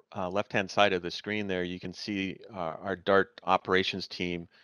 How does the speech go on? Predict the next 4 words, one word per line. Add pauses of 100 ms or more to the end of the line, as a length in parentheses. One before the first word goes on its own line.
(460)
Everybody's
clapping,
everybody's
cheering.